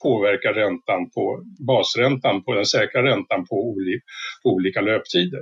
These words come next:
Så det kan man säga, det är vad man gör med det som då kallades för quantitative easing när det kom fram. Men det finns ju många andra räntor som man också kan gå på direkt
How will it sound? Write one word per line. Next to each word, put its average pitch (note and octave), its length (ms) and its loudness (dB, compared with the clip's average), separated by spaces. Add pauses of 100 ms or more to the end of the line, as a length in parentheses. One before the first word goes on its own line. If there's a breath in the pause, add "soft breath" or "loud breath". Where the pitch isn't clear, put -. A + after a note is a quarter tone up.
Så - 80 -6
det C3+ 120 0
kan C3+ 80 2
man A#2 100 4
säga, A#2+ 140 2
det C#3+ 100 4
är D3 60 6
vad A#2 120 4
man G#2 140 0
gör G2+ 260 2
med G2 140 -2
det F#2+ 100 -2
som G#2 260 -4
då G#2+ 240 -12 (160)
kallades G2+ 340 -2
för - 160 -12
quantitative G2 680 -4
easing G#2 400 0 (500 loud breath)
när G#2 160 0
det F#2 80 -2
kom G#2 180 -6
fram. - 240 -8 (560)
Men C#3+ 120 4
det D3+ 100 2
finns C3+ 200 2
ju D3 40 2
många B2 280 4
andra C#3+ 220 4
räntor B2 320 0
som G2+ 140 -4
man G#2 160 0
också G2+ 220 -6
kan F#3 180 0
gå F3+ 140 0
på B2 140 0
direkt G2+ 380 -2